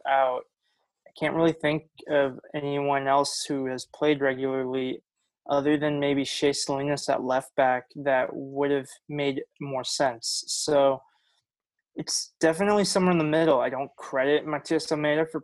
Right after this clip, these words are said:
playing Nick Lima in the position he should and almost anyone else in his position would. But at the same time, that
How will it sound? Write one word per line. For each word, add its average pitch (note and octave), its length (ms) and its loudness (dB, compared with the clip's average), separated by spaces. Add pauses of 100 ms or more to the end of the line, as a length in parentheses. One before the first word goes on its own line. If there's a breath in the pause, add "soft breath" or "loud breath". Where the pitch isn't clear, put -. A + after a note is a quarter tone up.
(160)
playing D3 480 -4
Nick D3 180 -8
Lima D3 280 0
in C#3+ 140 -2
the C#3 60 -4
position C#3+ 580 -8 (140)
he C3+ 60 -6
should D3 580 4
and C3+ 280 -8 (380)
almost C#3+ 320 -2
anyone C#3 320 0
else C#3 220 2
in C#3+ 60 -6
his C#3 120 -8
position C3+ 500 -6
would. C#3 400 2 (680 loud breath)
But D#3 80 2
at D#3 80 0
the D3 60 -6
same D#3+ 240 -2
time, D3 500 -2 (760)
that D3+ 600 4